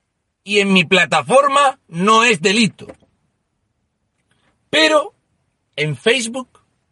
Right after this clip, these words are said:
no se puede publicar. En Twitter estoy censurado de por vida. En YouTube me cierran el canal. Y en una plataforma digital que se emite en España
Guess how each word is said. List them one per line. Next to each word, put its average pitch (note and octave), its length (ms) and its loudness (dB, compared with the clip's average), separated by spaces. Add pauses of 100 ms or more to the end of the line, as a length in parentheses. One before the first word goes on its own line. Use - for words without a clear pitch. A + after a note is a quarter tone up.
(120)
no D3 160 -8
se D#3 160 -2
puede E3+ 260 -2
publicar. F#2+ 600 -10 (580)
En D3 160 -10
Twitter B3 560 -2 (220)
estoy E3+ 260 -6
censurado D#3 560 0
de C#3 100 2
por G2 180 -6
vida. D#2+ 280 -14 (640)
En F3+ 180 -2
YouTube G3 460 0 (180)
me D3 160 -8
cierran F3 360 0
el A#2 100 -4
canal. D#2+ 400 -12 (1080)
Y D#3+ 140 -4
en G#3 60 0
una C4+ 200 -2
plataforma C#3+ 580 0
digital C3+ 640 -4
que B2+ 100 -14
se B2+ 180 -6
emite F3 300 -2
en D3+ 100 0
España A3 600 -2